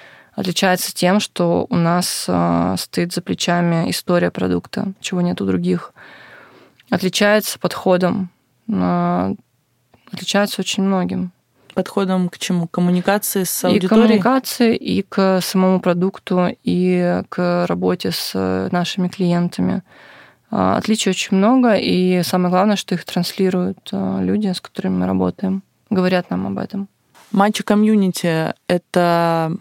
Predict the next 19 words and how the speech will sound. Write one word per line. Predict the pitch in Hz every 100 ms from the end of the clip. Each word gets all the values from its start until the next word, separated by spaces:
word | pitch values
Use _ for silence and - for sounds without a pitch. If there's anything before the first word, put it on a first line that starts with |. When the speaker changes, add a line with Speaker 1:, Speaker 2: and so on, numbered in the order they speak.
| _ -
Speaker 2:
вообще | 175 - 190
реально | 180 277 277
создать | - 185 165 175 -
такое | 160 190 175
же | 160
матч-комьюнити, | 165 160 - 165 165 165 156 -
как | 156 156 147
в | -
России, | 151 - 208
например, | 214 170 147 147 156
здесь, | 143 143 156
в | -
Казахстане? | 147 143 - 147 143 143
Как | - 156
ты | -
Speaker 1:
Я | 196
Speaker 2:
считаешь? | 190 190
Speaker 1:
думаю, | 190 180
да. | 175 190